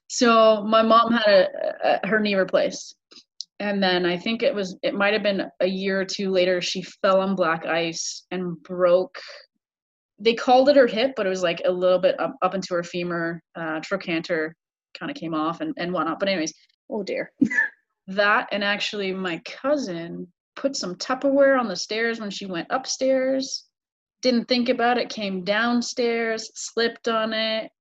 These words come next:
Speaker 1: and, like, her whole tib fib just,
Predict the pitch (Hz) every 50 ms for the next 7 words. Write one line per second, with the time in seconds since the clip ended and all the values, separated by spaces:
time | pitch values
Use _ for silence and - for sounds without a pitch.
0 | _ _ _ _ _ _ _ _ - 202 202 202 208 202 190 190 - - 220 214
1 | 208 208 - - - 214 214 214 214 214 214 214 208 208 202 - - - 214 202
2 | 196 196 196 190 190 - - 196 190 190 190 190 190 185 185 180 185 185 175 170
3 | 175 - -